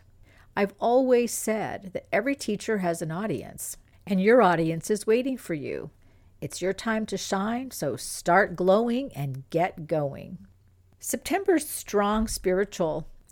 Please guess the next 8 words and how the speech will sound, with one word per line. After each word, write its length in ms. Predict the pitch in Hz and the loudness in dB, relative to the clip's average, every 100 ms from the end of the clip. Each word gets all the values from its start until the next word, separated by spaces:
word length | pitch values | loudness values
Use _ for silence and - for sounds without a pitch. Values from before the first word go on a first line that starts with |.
| - | -12
signature 680 | - 196 202 202 - 143 139 | -2 0 0 -2 -2 0 0
is 200 | 170 - | 0 2
best 340 | 190 214 - | 2 2 0
described 680 | - 247 - 156 135 139 151 | -4 -6 -4 -2 -2 -4 -4
by 160 | 139 | -2
its 240 | 139 165 - | -2 -4 -6
numerology 840 | 139 143 160 185 220 262 185 165 | -6 -4 -2 0 2 2 0 -2
value 460 | 147 135 135 143 | -2 -2 -2 -4